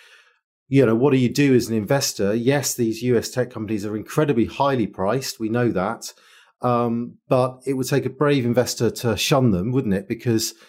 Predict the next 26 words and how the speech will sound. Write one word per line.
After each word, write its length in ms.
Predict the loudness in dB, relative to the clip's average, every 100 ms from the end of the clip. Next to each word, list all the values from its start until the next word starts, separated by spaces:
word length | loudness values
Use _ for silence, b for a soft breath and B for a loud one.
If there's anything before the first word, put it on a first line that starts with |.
| b
they've 160 | 0 2
made 220 | 2 2
up 120 | 0
so 220 | 0 0 0
much 240 | -2 -8
of 140 | -4
the 100 | -2
running. 500 | 0 2 2 -2 -6 -8
Um, 440 | -4 -2 0 -2 -6 B B
it's 140 | -2 4
always 240 | 4 4
the 60 | 0
case 340 | -2 -2 -4
that 100 | -8
you'll 140 | -10 -6
have 220 | -6 -6
the 80 | -2
biggest 360 | 0 0 -2
companies 440 | -8 -8 -6 -8 -6
in 80 |
a 60 | -8
stock 240 | -4 -6 -6
market 340 | -10 -12 -4
dominating 800 | 0 0 0 -4 -4 -6 -6 -8
and, 140 | -10
and, 260 | -10 -10